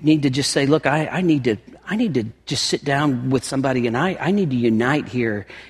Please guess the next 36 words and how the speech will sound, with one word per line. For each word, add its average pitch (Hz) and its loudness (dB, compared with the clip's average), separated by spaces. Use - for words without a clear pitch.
and, 104 -4
and 101 -10
I 170 -4
need 208 2
to 151 2
get 143 0
moving, 143 4
get 127 0
doing 165 4
something." 120 -6
I 165 -4
want 180 4
to 143 2
challenge 139 -4
you 104 -4
with 104 -10
that. 95 -8
I 135 -2
realize 147 0
that - -4
through 143 0
covid 135 0
it's 131 -2
crazy 131 -4
and 110 -4
lots 127 -4
of 131 -2
other 127 -2
things. 101 -14
But 135 -2
I 170 -2
just 196 -2
want 170 2
to 147 0
challenge 127 -2
you 101 -6